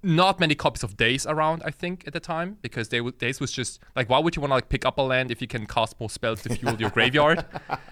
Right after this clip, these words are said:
Speaker 1: That type of deal. There was also, like, no, almost no wasteland in the format, 'cause why would you wanna, like, wasteland someone? That just gives them more cards in the graveyard, blah, blah, blah. Um, so I,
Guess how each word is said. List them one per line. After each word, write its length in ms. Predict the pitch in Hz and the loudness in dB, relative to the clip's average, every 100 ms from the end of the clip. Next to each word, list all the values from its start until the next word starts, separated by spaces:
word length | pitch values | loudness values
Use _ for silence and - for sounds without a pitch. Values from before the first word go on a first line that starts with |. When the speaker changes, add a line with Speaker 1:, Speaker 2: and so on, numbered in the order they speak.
| - | 0
Speaker 1:
That 160 | 120 151 | 2 4
type 120 | 139 | 2
of 100 | 143 | 2
deal. 200 | 147 147 | 2 4
There 120 | 147 | 6
was 140 | 165 175 | 4 6
also, 280 | 185 185 | 4 6
like, 160 | 165 143 | 4 4
no, 220 | 139 139 | 4 4
almost 420 | 156 160 180 170 | 4 2 2 0
no 140 | 127 139 | 0 0
wasteland 600 | 110 113 131 160 156 156 | 2 0 0 2 2 0
in 60 | |
the 60 | 160 | -4
format, 260 | - 156 151 | -4 -4 -4
'cause 180 | 135 - | -6 -2
why 120 | 123 | 0
would 200 | 127 135 | 0 -2
you 60 | 120 | -4
wanna, 140 | 117 | -4
like, 160 | 107 104 - | -4 -8 -2
wasteland 400 | 110 - 170 165 | -2 0 -2 -2
someone? 480 | - 156 151 151 151 139 - | 0 0 2 2 2 -4 -2
That 220 | 123 120 - - _ | 0 0 -2 -20 _
just 180 | 120 - | -10 -6
gives 140 | 123 | -6
them 120 | 120 113 | -4 -4
more 120 | 110 | -2
cards 280 | 123 120 131 | 2 0 0
in 40 | |
the 40 | |
graveyard, 400 | 127 127 123 117 | -2 -2 0 -2
blah, 120 | 120 107 | 0 0
blah, 120 | 101 | 2
blah. 200 | 101 101 - - - - - - - | 2 0 -2 -20 -20 -20 -20 -20 -6
Um, 380 | 110 104 101 107 - _ | -2 -2 -4 -8 -14 _
so 400 | - 160 151 - - - - | 2 4 4 2 -8 -20 0
I, 340 | 170 214 247 | 4 6 4